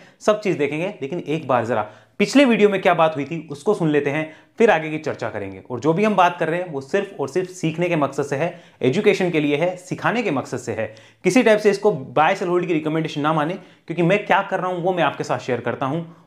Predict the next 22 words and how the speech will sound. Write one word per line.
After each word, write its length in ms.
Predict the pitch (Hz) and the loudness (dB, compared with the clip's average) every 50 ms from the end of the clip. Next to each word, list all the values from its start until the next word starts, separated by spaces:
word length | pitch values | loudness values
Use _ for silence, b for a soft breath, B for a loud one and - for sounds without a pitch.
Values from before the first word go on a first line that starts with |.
| B B | B B
और 160 | 139 139 139 - | -4 -4 0 2
किस 140 | 254 247 - | 2 2 2
परिस्थिति 420 | - 190 185 180 180 185 165 202 | 4 2 2 2 2 2 2 2
में 100 | 196 190 | 4 4
मैं 180 | 190 185 180 180 | 4 2 2 4
क्या 160 | 202 190 196 | 4 2 2
करूँगा, 360 | 190 - 156 143 165 175 196 | 2 0 -2 -2 -2 -2 -2
वो 220 | 202 170 151 185 196 | -2 -2 -4 -6 -4
मैं 100 | 190 165 | -2 -2
आपके 220 | 139 131 - 127 | -2 -2 -4 -8
साथ 140 | - 120 110 | -10 -10 -10
शेयर 220 | - - 104 98 | -6 -6 -8 -6
करता 240 | - 98 95 - 98 | -8 -10 -12 -12 -14
हूँ। 200 | 92 95 101 110 | -14 -14 -10 -4
मेरी 180 | 120 139 175 175 | -2 0 0 0
तरफ 160 | 175 160 160 | 0 -2 -2
से 100 | 170 160 | -2 0
कोई 140 | - 170 156 | 0 2 0
रिकमेंडेशन 500 | 127 127 131 120 127 127 123 127 - 190 | 2 0 -2 -2 -2 -2 -4 -4 -6 -6
नहीं 240 | 170 131 143 143 | -4 -2 -2 -2
होती 220 | 110 95 95 - 131 | -2 -4 -4 -4 -4
है, 180 | 175 214 - | -4 -4 -4